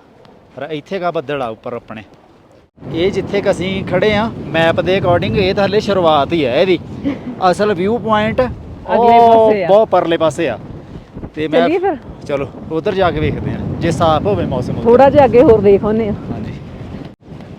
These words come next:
Speaker 1: ਉਧਰ ਨੂੰ ਗੱਡੀ ਤੇ ਹੀ ਜਾਣਾ ਪੈਣਾ, ਕਿਉਂਕਿ ਸੜਕ ਨਾਲ ਨਾਲ ਦੀ ਹੈਗੀ ਆ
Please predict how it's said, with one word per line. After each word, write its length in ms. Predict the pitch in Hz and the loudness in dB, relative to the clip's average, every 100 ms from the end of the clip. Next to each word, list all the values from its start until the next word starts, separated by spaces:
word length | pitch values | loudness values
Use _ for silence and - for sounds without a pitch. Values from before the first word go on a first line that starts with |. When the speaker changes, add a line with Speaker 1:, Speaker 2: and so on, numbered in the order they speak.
| - - - - - - | -20 -20 -20 -20 -20 -12
Speaker 1:
ਉਧਰ 340 | 175 180 185 226 | -4 -2 0 0
ਨੂੰ 140 | 233 | 2
ਗੱਡੀ 260 | 180 151 190 | 2 2 0
ਤੇ 80 | 214 | 0
ਹੀ 60 | |
ਜਾਣਾ 240 | 214 196 202 | 0 0 0
ਪੈਣਾ, 300 | 170 180 226 | 0 -2 -4
ਕਿਉਂਕਿ 300 | 185 180 190 | -4 0 0
ਸੜਕ 260 | 175 180 | 0 -2
ਨਾਲ 300 | 202 175 156 | 0 2 0
ਨਾਲ 200 | 151 156 | 0 0
ਦੀ 160 | 147 165 | 0 0
ਹੈਗੀ 320 | 190 123 | 0 -2
ਆ 60 | 123 | -8